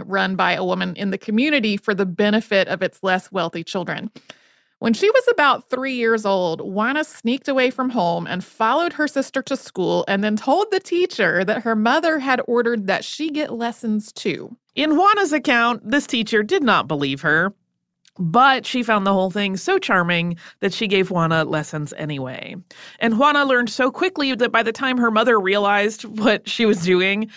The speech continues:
Speaker 2: and put a stop to it, she already knew how to read.
Speaker 1: Aside from that, and about twenty lessons in Latin, this was Juana's only formal education. But once she knew how to read, Juana started educating herself.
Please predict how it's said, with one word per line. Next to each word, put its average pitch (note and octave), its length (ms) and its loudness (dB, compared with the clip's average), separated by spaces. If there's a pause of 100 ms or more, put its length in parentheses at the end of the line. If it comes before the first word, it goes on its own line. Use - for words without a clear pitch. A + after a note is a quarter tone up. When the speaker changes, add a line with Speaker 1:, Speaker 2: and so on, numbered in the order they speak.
(160)
Speaker 2:
and G#3+ 100 -6
put F#3 160 0
a E3+ 40 -2
stop C4+ 320 0
to G#3+ 180 2
it, F#3+ 240 0 (500)
she F#4+ 160 2
already G#4 240 2
knew B3 180 2
how A#3 120 2
to D#3+ 100 2
read. F3+ 580 -4 (240)
Speaker 1:
Aside F#4 580 2
from G#3 360 -2
that, F3+ 400 -2
and G#3+ 140 -2
about G3+ 320 0
twenty A#3+ 460 -6
lessons G3+ 540 -4
in F3 160 -8
Latin, F#3 500 -2
this C#4 300 -6
was F#4 200 0
Juana's A#3 640 0
only G#3 320 0
formal F#3 380 -4
education. F3+ 640 -10 (480)
But A#3+ 140 4
once C#4 240 2
she F#4 100 -4
knew C#4 220 2
how B3 160 0
to G#3 80 0
read, G3 500 -4
Juana G#3 340 -2
started G3+ 360 -2
educating B3 460 -4
herself. G#3+ 520 -2